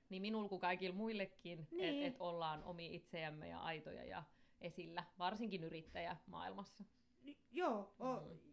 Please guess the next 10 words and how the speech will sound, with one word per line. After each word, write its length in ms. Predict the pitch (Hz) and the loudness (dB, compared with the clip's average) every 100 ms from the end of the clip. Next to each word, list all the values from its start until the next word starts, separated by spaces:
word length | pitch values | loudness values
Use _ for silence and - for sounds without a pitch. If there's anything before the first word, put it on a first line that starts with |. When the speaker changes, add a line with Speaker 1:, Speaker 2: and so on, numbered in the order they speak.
| - | -8
Speaker 2:
kyllä. 360 | - 285 220 214 - - | 0 2 4 2 -2 -12
Speaker 1:
Mm. 100 | 190 | -12
Speaker 2:
Ö, 720 | 175 180 - 240 247 240 240 - - - - - | -10 -6 0 4 4 4 2 -4 -16 -20 -14 0
mitä 260 | 285 370 453 440 | 2 2 2 0
tota 300 | 320 294 269 | 2 2 4
niin, 240 | 262 254 | 4 6
niin 320 | 254 254 247 - - - | 6 4 2 -6 -16 -6
te, 320 | 339 359 - - | -2 -2 -2 -6
ei, 180 | 339 - | -6 -4
o-, 160 | 339 | -4